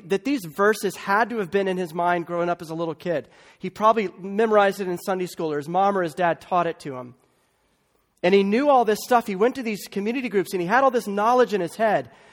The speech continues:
But what did that knowledge do for him a few days prior? "Jonah, son of Amittai, rise up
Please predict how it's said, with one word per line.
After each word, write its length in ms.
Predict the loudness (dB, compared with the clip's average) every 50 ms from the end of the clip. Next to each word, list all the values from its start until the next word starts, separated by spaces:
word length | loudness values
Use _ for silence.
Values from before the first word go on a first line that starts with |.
| _ _ -4
But 160 | -2 -2 0
what 100 | 0 0
did 140 | 0 2 2
that 180 | 2 2 2
knowledge 400 | 0 0 0 0 -2 -4 -6 -8
do 180 | -4 -4 -2 -4
for 180 | -4 -6 -6 -6
him 300 | -2 -2 -2 -2 -2 -4 -10 -12 -8
a 80 | -8 -8
few 220 | -8 -8 -6 -2
days 240 | 0 0 0 -2 -4
prior? 480 | -8 -4 -2 0 0 0 -2 -4 -8 -12 _ _ _ _
"Jonah, 340 | -8 -4 -2 0 0 0 -2 -4
son 140 | -4 -4 -4
of 80 | -2 -2
Amittai, 520 | -2 -4 -4 -6 -8 -8 -8 -8 -8 -10
rise 300 | -10 -8 -8 -8 -8 -8
up 300 | -8 -8 -8 -10 _ _